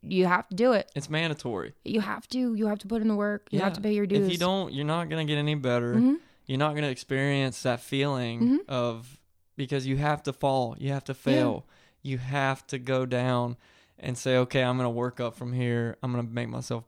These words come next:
Speaker 2: better."
Speaker 1: Yeah.
Speaker 2: If you don't do it, it's, it's psychologically, it's not gonna allow you to get better. You're not gonna grow.
Speaker 1: No, I mean, I literally paid to go to an internship for over a year.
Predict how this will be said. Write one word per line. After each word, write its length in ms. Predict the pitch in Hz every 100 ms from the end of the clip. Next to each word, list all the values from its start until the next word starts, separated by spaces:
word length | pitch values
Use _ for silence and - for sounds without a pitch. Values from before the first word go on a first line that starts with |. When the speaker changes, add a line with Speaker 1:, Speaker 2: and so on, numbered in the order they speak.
| -
Speaker 2:
better." 480 | 123 123 127 123 120
Speaker 1:
Yeah. 260 | 208 208 196 _
Speaker 2:
If 160 | - 139
you 80 | 180
don't 220 | 214 175
do 180 | 196 247
it, 180 | 208 -
it's, 200 | 151 151 -
it's 160 | 147
psychologically, 880 | 151 190 190 170 170 170 170 156 151
it's 160 | 131 147
not 220 | 139 147
gonna 140 | 147
allow 340 | 131 123 127 139
you 220 | 135 127
to 120 | 123
get 200 | 120 101
better. 240 | 123 127 117
You're 120 | 131
not 100 | 165
gonna 160 | 165 139
grow. 500 | 123 135 175 - -
Speaker 1:
No, 340 | 202 208 208 208
I 60 |
mean, 180 | 240 240
I 180 | 202 226
literally 380 | 214 226 220 202
paid 320 | 180 180 160
to 60 | 185
go 140 | 180
to 80 | 170
an 120 | 165
internship 520 | 135 151 151 151 147
for 260 | - 156 143 -
over 260 | 170 151
a 60 | 139
year. 340 | 113 73 98